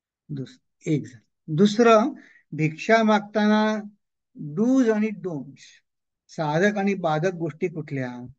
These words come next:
याच्यावर काही ओवी आहे. आणि मग भिक्षेचे व्यावहारिक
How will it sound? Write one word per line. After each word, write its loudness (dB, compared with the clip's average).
याच्यावर 4
काही -4
ओवी -8
आहे. -20
आणि 0
मग -4
भिक्षेचे -6
व्यावहारिक -4